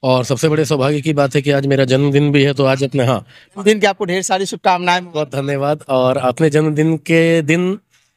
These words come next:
Speaker 1: बाबा हरिहर नाथ की धरती पे परफॉर्म करना एक अपने आप में बहुत बड़ी बात होती है, तो बड़ी कृपा है महादेव की कि जो मैं परफॉर्म कर रहा हूँ आज।
Speaker 2: देव की कृपा है, काफी आपका सब कुछ बहुत अच्छा रहता है। तो क्या जन्मदिन को नहीं सेलिब्रेट कर रहे हैं?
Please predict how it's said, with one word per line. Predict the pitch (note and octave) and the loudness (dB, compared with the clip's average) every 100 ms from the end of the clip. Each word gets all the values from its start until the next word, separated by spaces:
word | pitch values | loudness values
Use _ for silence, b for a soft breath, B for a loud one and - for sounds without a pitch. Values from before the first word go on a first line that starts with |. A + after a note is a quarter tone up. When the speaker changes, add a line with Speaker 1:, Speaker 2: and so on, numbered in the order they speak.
| - | -2
Speaker 1:
बाबा | B2+ C#3 | 0 2
हरिहर | B2+ D3 | 0 0
नाथ | D3+ C#3+ | 0 -2
की | - C3+ | -2 -2
धरती | B2+ D3+ | -2 -2
पे | D3 | -2
परफॉर्म | C3+ B2+ C#3+ C#3+ | -2 0 -2 -2
करना | C3+ C3+ C#3 | -4 -2 -2
एक | C3+ | -2
अपने | C3 C#3 | -2 0
आप | C3+ B2+ | 0 0
में | C3+ B2 | -4 -2
बहुत | A#2+ - _ - | -4 -4 _ -6
बड़ी | A#2 G#2 A2+ B2 B2+ | -6 -6 -4 -2 0
बात | B2 - | -2 -4
होती | B2+ A#2+ | -6 -4
है, | B2+ | -4
तो | C#3+ A#2+ | -4 -4
बड़ी | G#2+ C#3 | -2 -2
कृपा | - - C3+ | -2 0 0
है | B2 | 0
महादेव | A#2 B2 C3 | -4 -2 -4
की | B2+ | -4
कि | A#2+ | -6
जो | B2 A#2+ | -2 -2
मैं | A2+ | -4
परफॉर्म | G2+ A2+ G2 | -8 -8 -6
कर | G2 G2 | -6 -4
रहा | F#2+ | -4
हूँ | G2 | -6
आज। | |
Speaker 2:
देव | - A3+ | -4 0
की | A#3 A#3 | 2 2
कृपा | A3 F#3 G3+ F#3+ | 0 0 0 0
है, | F#3+ G3 - | -2 -4 -2
काफी | F#3 F#3 A3+ | -2 0 -2
आपका | F#3 F#3 G#3 | -2 0 -4
सब | - G3 | -2 -6
कुछ | A#3 D#3+ | -4 0
बहुत | F3 G3 | 0 0
अच्छा | E3+ F3+ | -2 -2
रहता | D#3+ D#3+ | -2 -4
है। | - b A#3 | -6 b -6
तो | |
क्या | G3+ B3 | 0 0
जन्मदिन | A#3 G3 A3 G3 A#3 | 0 -4 -4 -4 -4
को | A#3 | -2
नहीं | A#3+ A#3+ | -2 -2
सेलिब्रेट | A3+ A3 G#3 A3+ | -2 -2 -2 -2
कर | - A#3 | -2 -4
रहे | |
हैं? | A#3+ | -4